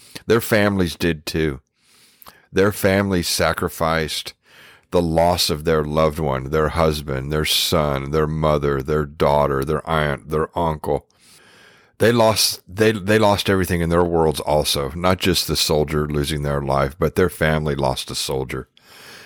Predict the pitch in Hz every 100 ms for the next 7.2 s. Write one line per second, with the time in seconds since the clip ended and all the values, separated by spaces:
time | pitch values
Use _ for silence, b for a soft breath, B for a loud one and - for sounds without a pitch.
0 | B 98 117 131 117 107 - 95 92 85
1 | - 82 80 78 80 73 57 67 65 65
2 | 69 107 101 95 85 80 76 69 73 71
3 | 69 53 67 67 - 64 - 67 69 64
4 | 62 58 62 - - B B B B 87
5 | 110 120 101 104 98 92 87 85 - _
6 | _ _ - 87 82 85 - - 85 80
7 | 78 69